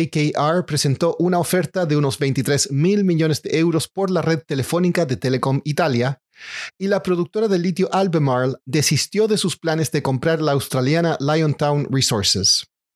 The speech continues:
Pasemos ahora a América Latina. El joven empresario Daniel Noboa, de tan solo treinta y cinco años de edad, ganó la segunda vuelta electoral en Ecuador con cincuenta y dos por ciento de las preferencias frente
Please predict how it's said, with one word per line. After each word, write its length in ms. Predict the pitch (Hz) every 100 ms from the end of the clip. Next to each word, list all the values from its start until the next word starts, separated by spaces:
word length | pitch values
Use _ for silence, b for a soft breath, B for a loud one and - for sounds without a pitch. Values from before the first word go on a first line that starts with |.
| _ _ _ _ _ _ -
Pasemos 360 | 160 202 196
ahora 320 | 170 185 196
a 40 | 180
América 280 | 165 165 165
Latina. 480 | 156 190 185 139 -
El 160 | 151
joven 380 | 143 - 214 208
empresario 480 | 196 175 - 190 190
Daniel 320 | 156 170 190
Noboa, 420 | 170 165 196 175
de 120 | 135
tan 180 | 139 151
solo 260 | 147 170 165
treinta 280 | 156 139 123
y 20 |
cinco 320 | 170 170 156
años 260 | 151 147 -
de 100 | 135
edad, 260 | 147 165
ganó 380 | - 147 156 185
la 100 | 185
segunda 400 | - 147 170 165
vuelta 340 | 147 170 165 160
electoral 520 | 156 151 147 139 143
en 120 | 135
Ecuador 460 | 135 139 131 147 -
con 160 | 156
cincuenta 360 | 147 143 143 131
y 20 |
dos 180 | 131 160
por 160 | - 143
ciento 300 | 170 160 165
de 140 | 165
las 160 | 156 -
preferencias 680 | 160 156 160 151 170 143 -
frente 460 | - 185 175 180